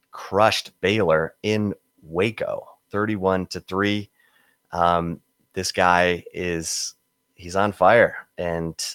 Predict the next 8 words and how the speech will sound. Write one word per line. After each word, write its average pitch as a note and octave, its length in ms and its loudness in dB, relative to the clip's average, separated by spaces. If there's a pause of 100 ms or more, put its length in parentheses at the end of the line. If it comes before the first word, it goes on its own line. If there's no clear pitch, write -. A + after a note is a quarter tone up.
(460)
I, F2 320 -2 (1040)
they, E2 380 -8
you F#2+ 100 -12
know, E2+ 100 -4
he E2 80 -4
handled F2+ 320 -2
business F2 480 -4
against F2 520 -4